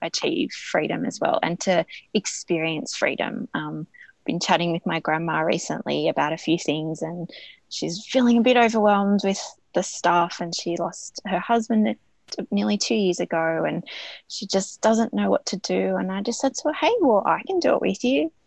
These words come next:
Let's do ten minutes here, or let's do ten minutes there, or when you're ready." Like, and that's another thing I've learned is just really giving grace and not, like, trying to push your agenda on anyone, 'cause it's really easy when you get excited and passionate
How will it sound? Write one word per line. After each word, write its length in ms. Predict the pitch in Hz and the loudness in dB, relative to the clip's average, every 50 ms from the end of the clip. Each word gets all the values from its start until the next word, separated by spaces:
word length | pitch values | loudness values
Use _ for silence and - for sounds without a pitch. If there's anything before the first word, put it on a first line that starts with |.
| _ - _ | _ -14 _
Let's 240 | - - - - - | -6 -6 -6 -6 -6
do 160 | - 226 233 | -4 -2 -2
ten 280 | 226 - - 262 247 254 | -2 0 2 4 4 6
minutes 320 | 269 269 262 285 - - | 6 6 4 2 0 -2
here, 420 | - 254 240 233 208 185 175 175 175 | 2 4 6 6 6 4 4 4 4
or 80 | 170 175 | 4 4
let's 220 | - - - - - | 4 4 2 0 0
do 140 | - 262 247 | 0 2 2
ten 280 | 240 - 254 247 247 | 2 2 2 4 4
minutes 320 | 240 233 233 226 - - - | 4 4 4 2 0 -2 0
there, 440 | - 202 185 185 175 175 175 170 170 | 2 4 4 4 4 2 0 0 2
or 180 | 160 160 165 160 - - - - _ _ | 2 2 2 0 -2 -12 -20 -20 _ _
when 180 | - 202 214 | 4 6 8
you're 160 | 226 240 240 220 | 8 8 8 8
ready." 340 | 208 190 175 170 165 165 170 | 6 6 6 6 4 4 4
Like, 300 | 175 170 170 - - - - | 4 4 2 0 -4 -4 -2
and 300 | - 185 185 180 190 - - _ _ _ | 0 0 2 0 0 -2 -4 _ _ _
that's 220 | 240 254 254 - | 2 2 4 6
another 320 | 247 220 202 202 202 233 | 6 6 6 6 4 4
thing 180 | 226 - 214 196 | 4 4 4 4
I've 140 | 180 170 160 | 4 4 2
learned 200 | 165 165 - - | 2 2 2 0
is 120 | 185 - | 0 2
just 240 | - 202 - - - | 2 0 0 -2 -8
really 520 | - 190 190 196 185 196 202 202 202 202 208 | -8 -6 -4 -2 2 4 6 6 8 6 6
giving 280 | 196 208 190 190 190 185 | 6 4 2 2 0 -2
grace 440 | - 202 - - - 240 - - - | -2 0 0 0 0 0 -2 -2 -2
and 100 | - 196 196 | 2 4 4
not, 140 | 196 - - | 4 4 2
like, 140 | 196 - - | 0 0 0
trying 200 | - 202 175 170 180 185 180 | -2 -2 -2 -2 -2 -2 -4
to 40 | - _ _ _ _ | -6 _ _ _ _
push 300 | - - 196 190 - - | -2 -2 0 0 0 0
your 100 | 175 180 | 0 0
agenda 360 | 175 170 - 151 156 165 180 | 0 0 -2 -4 -2 -2 0
on 160 | 170 165 160 160 | 0 0 -2 -4
anyone, 360 | 160 160 170 - 160 - - | -6 -4 -4 -4 -4 -6 -4
'cause 300 | - - - 185 185 - | -2 0 0 0 0 0
it's 220 | - 226 - - | 0 0 2 4
really 180 | 311 302 311 302 | 4 6 6 6
easy 300 | - 254 269 254 269 240 | 6 4 4 4 6 4
when 100 | 220 190 | 4 4
you 80 | 190 | 4
get 80 | 180 - | 2 2
excited 420 | - - - - 170 160 - - - | 0 0 0 2 4 4 4 2 0
and 120 | 185 180 | -2 0
passionate 400 | - 175 170 - - - - - | 0 0 0 0 -2 -2 -4 -4